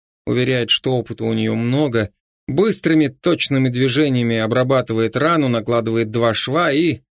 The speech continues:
даёт несколько советов, чем мазать, чтобы быстрее зажило. На бумажке пишет название, протягивает мне. Беру.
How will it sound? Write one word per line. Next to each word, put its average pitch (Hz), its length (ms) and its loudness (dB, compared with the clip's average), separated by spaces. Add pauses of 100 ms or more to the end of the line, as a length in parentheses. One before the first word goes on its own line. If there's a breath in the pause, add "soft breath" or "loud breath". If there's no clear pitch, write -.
(240)
даёт 120 460 0
несколько 123 500 -2
советов, 120 500 -2
чем 127 260 0
мазать, 131 420 0
чтобы 120 300 -2
быстрее 127 520 0
зажило. 117 720 -2 (840)
На 131 160 0
бумажке 175 520 2
пишет 143 300 -2
название, 156 680 0
протягивает 110 760 -2
мне. 127 520 -2 (500)
Беру. 107 720 -4